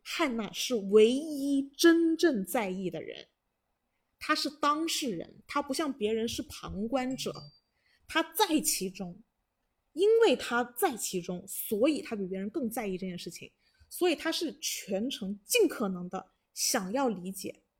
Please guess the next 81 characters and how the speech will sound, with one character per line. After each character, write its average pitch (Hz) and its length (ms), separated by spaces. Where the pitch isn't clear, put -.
他 330 160
努 285 260
力 294 180
的， - 220
会 339 140
比 220 100
别 214 140
人 240 120
更 392 220
努 208 180
力 220 120
的 190 100
想 180 180
要 190 80
理 170 160
解。 - 300
所 285 200
以 277 100
他 285 160
跟 294 120
老 240 120
师 208 140
交 247 200
流 190 140
的 185 60
时 185 140
候， 190 80
他 - 120
当 269 160
时 262 140
已 - 20
经 185 120
发 233 200
现 240 200
了 - 100
汉 220 240
娜 208 100
其 190 200
实 - 0
是 - 280
个 202 140
文 170 220
盲， 165 120
他 339 140
能 262 260
答 294 200
应 302 260
是 - 200
因 311 120
为 285 40
他 285 120
不 285 100
想 190 160
承 - 160
认 240 160
自 214 80
己 160 60
是 175 120
个 175 100
文 175 200
盲， - 180
因 254 120
为 269 60
这 277 100
件 254 100
事 - 40
情 214 120
对 226 100
他 202 100
来 185 100
说 196 100
很 190 140
重 185 180
要， 175 180
他 226 120
掩 185 160
饰 - 100
了 196 80
一 175 100
辈 220 200
子， - 180